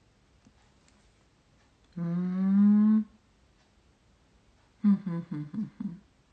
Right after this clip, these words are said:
えー、パピコプランナーちゃん。「会社員でパソコンソフトのインストラクターしてますが、一時間二万円設定で、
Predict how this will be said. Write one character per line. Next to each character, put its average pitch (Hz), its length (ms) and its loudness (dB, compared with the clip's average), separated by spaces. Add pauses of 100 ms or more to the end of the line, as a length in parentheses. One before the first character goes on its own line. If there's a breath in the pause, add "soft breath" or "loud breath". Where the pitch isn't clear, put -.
(640 soft breath)
え 165 320 -8
ー、 151 60 -12
パ 165 140 -12
ピ 170 120 -12
コ 170 100 -10
プ - 140 -10
ラ 160 120 -8
ン 156 60 -10
ナ 147 80 -8
ー - 60 -12
ち - 100 -20
ゃ - 20 -18
ん。 - 40 -20
「会 247 260 -2
社 269 160 0
員 233 80 0
で 196 80 -2
パ 196 160 -8
ソ 220 140 -8
コ 247 140 0
ン 254 60 4
ソ 269 120 -2
フ - 100 -8
ト 196 100 -6
の 165 100 -8
イ 165 80 -8
ン 180 40 -6
ス - 80 -12
ト 185 60 -10
ラ 185 80 -8
ク 185 100 -18
タ - 80 -10
ー - 40 -10
し - 60 -16
て - 80 -12
ま 160 120 -10
す - 100 -20
が、 254 80 -10
一 208 240 -8
時 247 160 -6
間 165 180 -8
二 165 100 -10
万 185 220 -8
円 185 120 -8
設 190 180 -8
定 - 160 -12
で、 147 160 -10